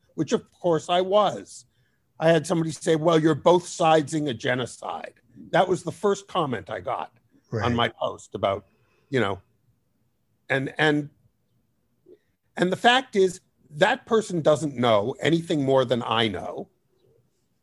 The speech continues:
Speaker 1: You know, they're reading the exact same things I'm reading. They've just decided to take a position. And I then got other people from,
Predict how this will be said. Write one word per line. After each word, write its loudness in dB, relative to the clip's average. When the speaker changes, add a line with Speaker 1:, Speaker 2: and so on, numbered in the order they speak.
Speaker 1:
You -2
know, 0
they're 4
reading 0
the 0
exact 0
same -2
things -4
I'm 2
reading. -10
They've 4
just -4
decided 2
to -14
take -4
a -10
position. -10
And 2
I 4
then 2
got 4
other -2
people -8
from, -6